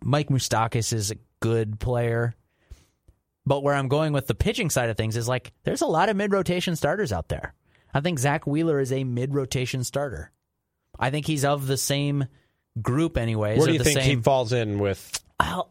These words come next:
Speaker 2: Barrios and say Odorizzi is back?
Speaker 1: So I
Speaker 2: Is he a
Speaker 1: haven't
Speaker 2: two?
Speaker 1: Uh,
Speaker 2: Between those two guys?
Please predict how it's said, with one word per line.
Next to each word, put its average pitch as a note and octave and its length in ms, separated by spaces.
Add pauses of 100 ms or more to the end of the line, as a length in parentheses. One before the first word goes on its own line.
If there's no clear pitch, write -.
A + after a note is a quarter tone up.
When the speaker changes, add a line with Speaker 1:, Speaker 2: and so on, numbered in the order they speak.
(160)
Speaker 2:
Barrios A2 520
and G2+ 180
say G#2+ 200
Odorizzi F#2 460
is D#2+ 100
back? D#2 380
Speaker 1:
So C#3 300
I C#3 100
Speaker 2:
Is B2+ 60
he A2+ 60
a - 20
Speaker 1:
haven't D3 180
Speaker 2:
two? G3+ 300 (640)
Speaker 1:
Uh, B2+ 580 (680)
Speaker 2:
Between B2 300
those F3 220
two F#3 140
guys? F3+ 400